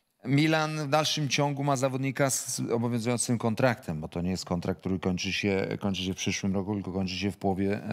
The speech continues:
w połowie roku dwadzieścia, dwadzieścia cztery. Oczywiście jakby problemem Milanu moim zdaniem jest dzisiaj zarządzanie, e, e, przedłużaniem kontraktów zawodników, którzy wchodzą na pewien poziom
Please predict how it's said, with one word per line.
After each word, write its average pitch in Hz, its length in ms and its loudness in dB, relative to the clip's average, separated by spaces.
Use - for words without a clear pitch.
w - 60 -18
połowie 98 340 0
roku 98 220 -4
dwadzieścia, 98 500 -2
dwadzieścia 98 460 -2
cztery. 190 480 0
Oczywiście - 380 0
jakby 110 260 2
problemem 117 560 0
Milanu 117 380 0
moim 117 300 -2
zdaniem 117 380 0
jest 110 140 -4
dzisiaj 110 360 0
zarządzanie, 110 800 0
e, 110 320 -4
e, 107 140 0
przedłużaniem 110 640 0
kontraktów 113 720 0
zawodników, 107 600 -2
którzy 120 440 0
wchodzą 135 560 4
na 95 140 -2
pewien 98 400 0
poziom 104 560 0